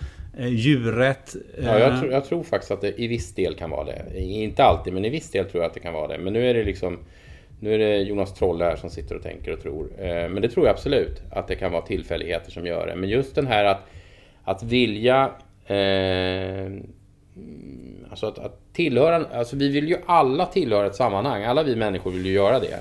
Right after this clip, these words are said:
Speaker 2: Och vi har olika förutsättningar och och, och vi är olika bra beroende på lite vad det är vi hamnar i för olika sammanhang.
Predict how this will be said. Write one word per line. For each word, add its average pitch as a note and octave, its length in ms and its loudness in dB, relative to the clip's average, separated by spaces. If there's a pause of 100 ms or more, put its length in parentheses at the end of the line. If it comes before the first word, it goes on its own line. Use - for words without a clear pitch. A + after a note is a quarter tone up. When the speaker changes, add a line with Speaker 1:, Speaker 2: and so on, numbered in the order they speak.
(120)
Speaker 2:
Och A2 120 -6
vi A#2+ 80 2
har C#3+ 180 6
olika A#2 380 2
förutsättningar G2+ 720 2
och F#2+ 320 2 (440)
och, G2 600 -2 (100)
och G2 200 -10 (320)
vi A2 100 -6
är A2 40 -2
olika G2 300 0
bra G#2+ 320 2
beroende F#2 340 2
på G2 140 -2
lite F2+ 200 -4
vad F#2 160 -2
det F2+ 100 0
är F2+ 60 0
vi F#2 520 -6
hamnar G2+ 320 0
i B2+ 60 2
för G#2 160 0
olika F2 260 -6
sammanhang. F2+ 520 -10